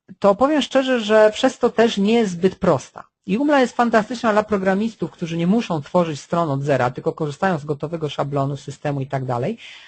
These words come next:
e, i wypełniają go treścią. Jednak dla przedsiębiorcy uważam, że jest to zdecydowanie za skomplikowane rozwiązanie nadal, przez tą właśnie uniwersalność, także do pewnych stosowań fantastycznie się nadaje,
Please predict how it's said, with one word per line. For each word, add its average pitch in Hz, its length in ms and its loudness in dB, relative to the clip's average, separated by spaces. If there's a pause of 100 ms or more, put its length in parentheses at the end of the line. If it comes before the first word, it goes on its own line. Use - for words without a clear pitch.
(240)
e, 147 300 0 (120)
i 254 100 2
wypełniają 220 400 4
go 190 100 2
treścią. 151 440 -2
Jednak 185 220 -2
dla 226 160 2
przedsiębiorcy 233 640 0
uważam, 196 360 2
że 175 300 4 (520)
jest 254 160 2
to 220 120 4
zdecydowanie 180 880 0
za 143 60 -2
skomplikowane 131 640 -4
rozwiązanie 123 580 -6
nadal, 139 440 0 (280)
przez 247 240 0
tą 247 140 0
właśnie 220 260 0
uniwersalność, 240 580 0
także 151 220 -4
do 156 100 -2
pewnych 202 280 2
stosowań 185 380 -4
fantastycznie 170 500 -10
się 165 120 -14
nadaje, 143 360 -4